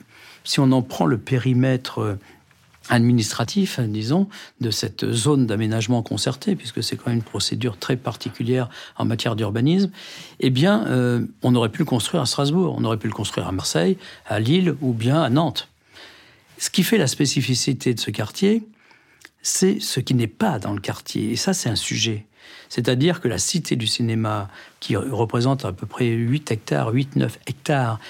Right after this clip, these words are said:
qui se trouve au cœur du quartier olympique. Le quartier olympique fait une cinquantaine d'hectares, donc ça,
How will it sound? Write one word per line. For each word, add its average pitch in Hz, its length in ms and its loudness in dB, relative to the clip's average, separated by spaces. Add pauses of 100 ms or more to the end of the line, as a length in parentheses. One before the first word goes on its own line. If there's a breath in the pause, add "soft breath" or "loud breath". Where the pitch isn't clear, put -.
(180 loud breath)
qui - 100 -6
se 120 120 -2
trouve 156 220 2
au 113 40 2
cœur 151 240 2
du 110 200 -2
quartier 113 340 -2
olympique. 135 460 0 (180 loud breath)
Le - 60 -20
quartier 98 280 -2
olympique 117 320 0
fait - 100 0
une 123 60 2
cinquantaine 127 520 0
d'hectares, 113 340 -2
donc 117 160 -2
ça, 113 120 -2